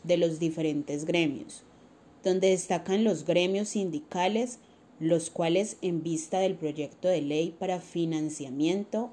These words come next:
o reforma tributaria camuflada en obra social, encendieron las alarmas a un posible gol que el gobierno quería hacerle a los colombianos, cargando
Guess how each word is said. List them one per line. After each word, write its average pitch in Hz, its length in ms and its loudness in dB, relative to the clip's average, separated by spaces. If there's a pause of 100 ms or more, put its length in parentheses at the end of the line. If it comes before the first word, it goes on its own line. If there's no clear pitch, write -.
(140)
o 190 100 2
reforma 165 560 -2
tributaria 196 920 -2 (760)
camuflada 196 920 0
en 180 160 0
obra 151 280 0
social, 147 500 -4 (840)
encendieron 190 640 2
las 226 200 4
alarmas 202 720 0
a 185 80 -2
un 165 140 0
posible 160 540 2
gol 160 320 -2 (600)
que 190 160 2
el 185 120 4
gobierno 185 580 4
quería 160 360 0
hacerle 220 580 0
a 175 80 -4
los 160 220 -2
colombianos, 147 840 -4 (600)
cargando 190 840 2